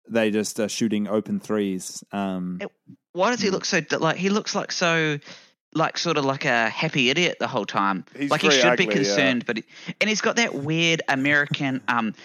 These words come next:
Speaker 2: Alex Jones. No, I don't want to body shame. I shouldn't
Speaker 3: Nah,
Speaker 2: say this,
Speaker 3: body
Speaker 2: but
Speaker 3: shame.
Speaker 2: he's got that weird
Speaker 3: You
Speaker 2: Alex
Speaker 3: can't
Speaker 2: Jones.
Speaker 3: walk around with that body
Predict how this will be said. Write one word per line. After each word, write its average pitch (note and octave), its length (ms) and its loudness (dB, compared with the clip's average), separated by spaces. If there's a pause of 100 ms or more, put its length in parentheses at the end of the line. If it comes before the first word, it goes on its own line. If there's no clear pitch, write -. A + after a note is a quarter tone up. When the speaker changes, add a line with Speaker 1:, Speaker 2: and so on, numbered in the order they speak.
(220)
Speaker 2:
Alex C3+ 340 0
Jones. C3 680 0
No, E3+ 80 2
I D#3+ 100 4
don't F3 180 0
want E3 120 2
to C3 40 -2
body A2+ 260 2
shame. G#2 340 2
I A2 60 2
shouldn't A2 240 0
Speaker 3:
Nah, G2+ 240 8
Speaker 2:
say G3+ 40 6
this, - 100 -2
Speaker 3:
body C4 260 8
Speaker 2:
but F4 60 0
Speaker 3:
shame. A3 440 8
Speaker 2:
he's E3 120 6
got G#3 220 0
that A3 200 0
weird F#3+ 300 2
Speaker 3:
You B3+ 100 2
Speaker 2:
Alex D#3+ 140 8
Speaker 3:
can't D4 200 10
Speaker 2:
Jones. D4 240 6
Speaker 3:
walk C4+ 100 8
around C4+ 200 10
with A#3+ 100 2
that A3+ 260 6
body A3+ 480 8